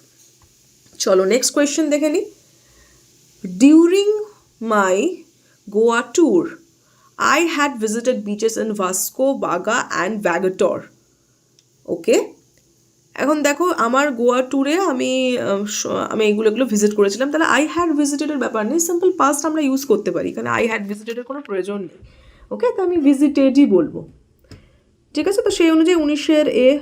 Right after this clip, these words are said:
আমাদের কারেক্ট আনসার হচ্ছে। লাস্ট কোয়েশ্চেন চলে এসেছি আজকে আমরা। লাস্ট কোয়েশ্চেনটা কি দেখে নিচ্ছি। বলছে, "Have you want me to come with you to the dentist?"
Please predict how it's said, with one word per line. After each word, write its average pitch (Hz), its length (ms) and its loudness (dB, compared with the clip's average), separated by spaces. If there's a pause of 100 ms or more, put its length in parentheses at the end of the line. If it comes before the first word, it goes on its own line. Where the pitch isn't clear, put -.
(120)
আমাদের 233 260 -2
কারেক্ট 226 320 -2
আনসার 233 300 -2
হচ্ছে। 208 340 -4 (1300)
লাস্ট 285 440 2
কোয়েশ্চেন 330 500 0
চলে 320 220 0
এসেছি 320 300 -2
আজকে 339 260 -4
আমরা। 320 400 -2 (200)
লাস্ট 220 340 -4
কোয়েশ্চেনটা 269 420 -2
কি 269 220 -4
দেখে 254 240 -4
নিচ্ছি। 269 380 -2 (1000)
বলছে, 269 200 2
"Have 208 500 0
you 349 240 6 (300)
want 247 420 -2 (100)
me 277 340 2 (360)
to 320 60 4
come 311 480 0 (160)
with 320 280 4
you 320 400 6 (540)
to 339 60 6 (100)
the 302 120 6
dentist?" 190 560 -2